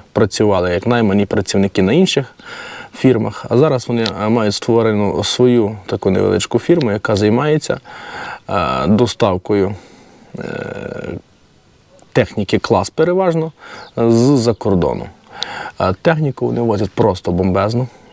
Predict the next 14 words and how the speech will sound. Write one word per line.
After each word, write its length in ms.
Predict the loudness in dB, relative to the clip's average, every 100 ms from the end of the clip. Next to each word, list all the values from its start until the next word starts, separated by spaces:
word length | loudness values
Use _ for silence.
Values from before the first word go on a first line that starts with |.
| -20 -20 -16 -6
Нема 460 | 0 4 4 2 0
що 160 | -2
казати, 480 | -2 0 0 0 -4
ну, 120 | -2
ще 200 | -2 0
раз 160 | 0 0
кажу, 280 | 0 0 0
ми 180 | -2 -4 -12 -14 -14 -10 0
взяли 440 | 2 4 2 2
оцього 380 | 0 0 0 0
сімсот 320 | 0 0 0
шістдесятого 920 | 0 2 2 2 0 0 0 0 -2 -4 -18 -16 -14 -14 _ 0
посередині 720 | 0 2 0 2 2 0 0
жнив, 360 | 0 2 0